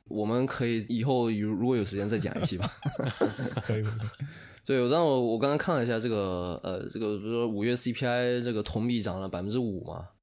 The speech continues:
Speaker 1: 呃，预期，远超预期嘛。结果核心C P I是涨幅是三点八，那核心C P I是抛，抛除了什么食品啊，还有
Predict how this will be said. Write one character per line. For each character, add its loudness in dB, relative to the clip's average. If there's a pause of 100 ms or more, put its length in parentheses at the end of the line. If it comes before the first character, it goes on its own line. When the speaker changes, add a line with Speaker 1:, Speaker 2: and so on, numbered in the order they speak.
Speaker 1:
呃， -6
预 2
期， -2
远 0
超 2
预 4
期 0
嘛。 -2 (540)
结 0
果 4
核 0
心 2
C 0
P 0
I 2 (880)
是 -6
涨 0
幅 -4
是 -2
三 0
点 0
八， 0 (480)
那 0
核 2
心 4
C 2
P 0
I 4
是 0 (120)
抛， 0
抛 0
除 -4
了 0
什 -4
么 -2
食 0
品 -2
啊， -6
还 -6
有 -4